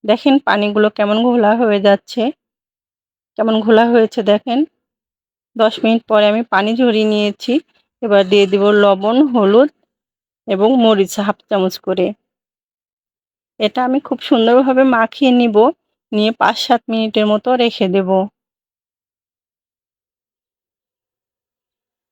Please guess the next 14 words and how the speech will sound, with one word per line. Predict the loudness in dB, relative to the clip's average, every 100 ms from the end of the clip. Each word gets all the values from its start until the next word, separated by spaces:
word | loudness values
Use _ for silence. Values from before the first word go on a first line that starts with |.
| _ _ _ _ _ _ _ _ _
চাইলে | 0 2 2 2
দশ | 2 0 0
মিনিটও | -2 0 0 0 -2 -2 _ _ -6
রেখে | -4 -2 -2
দিতে | -2 -2
পারেন, | -2 0 0 -2
তাতে | -2 -4 -4
কোনো | -6 -2 -2 -2 _
প্রবলেম | -2 0 0 -2 0
নেই। | 0 0 -4 -8 _ _ _ _ _ _ _ _ _ _ _ _ _ _ _ _ _ _ _ -6
এবার | 0 2
আমি | 2 2
নিয়েছি | 0 2 0 -2 -2
প্রয়োজনীয় | 0 2 2 2 0 0